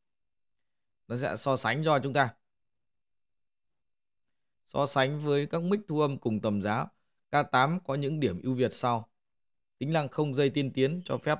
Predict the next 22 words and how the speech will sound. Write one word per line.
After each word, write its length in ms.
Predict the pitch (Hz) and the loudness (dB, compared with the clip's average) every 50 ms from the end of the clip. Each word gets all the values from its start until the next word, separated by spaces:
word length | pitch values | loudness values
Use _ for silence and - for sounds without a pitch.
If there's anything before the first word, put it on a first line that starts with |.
| - - | -4 -6
thu 140 | 127 131 135 | 0 4 4
âm 200 | 135 131 120 104 - _ _ _ _ _ _ _ _ _ _ _ _ _ _ - | 4 4 4 0 -8 _ _ _ _ _ _ _ _ _ _ _ _ _ _ -4
thanh 340 | 135 139 139 131 123 - - | -4 -2 -2 -4 -6 -8 -10
mà 220 | - 101 101 98 90 | -8 -6 -6 -6 -6
không 280 | - - - 147 135 | -8 -6 -6 -6 -4
cần 300 | - - 120 110 101 92 | -2 0 0 0 0 -4
phải, 460 | 87 - - 92 82 80 76 73 73 - _ _ _ _ _ _ _ _ _ _ _ _ _ _ _ _ _ _ _ _ _ _ _ _ _ _ _ | -6 -6 -6 -6 -6 -6 -10 -14 -18 -20 _ _ _ _ _ _ _ _ _ _ _ _ _ _ _ _ _ _ _ _ _ _ _ _ _ _ _
à, 140 | - 71 69 - _ _ | -20 -18 -18 -20 _ _
kết 120 | - 156 - | -6 -4 -2
nối 200 | 127 123 127 135 | -2 -2 0 0
với 80 | 131 | -2
máy 140 | 131 127 123 | -2 -4 -4
tính 300 | - 120 120 127 147 147 - | -2 -4 -4 -4 -4 -8 -6
hoặc 140 | - 113 - _ _ | -6 -8 -8 _ _
thiết 180 | - 170 - - | -8 -8 -6 -4
bị 240 | 147 117 - - _ _ _ _ _ _ _ _ _ _ _ _ _ _ _ _ _ _ _ _ _ _ _ _ _ _ _ - | -6 -6 -6 -8 _ _ _ _ _ _ _ _ _ _ _ _ _ _ _ _ _ _ _ _ _ _ _ _ _ _ _ -8
khác. 200 | - 135 151 156 _ _ _ _ _ _ | -6 -6 -6 -6 _ _ _ _ _ _
À, 720 | - 92 95 101 110 113 117 120 120 120 117 117 110 104 101 - _ _ _ _ _ _ | -10 -6 -4 -2 0 0 2 2 2 2 2 2 0 -2 -4 -8 _ _ _ _ _ _
anh 160 | - - 131 123 | -2 -2 0 0
chị 120 | 143 107 | 0 0
thấy 220 | - 123 117 131 151 | 2 4 6 6 6
không? 100 | 151 | 4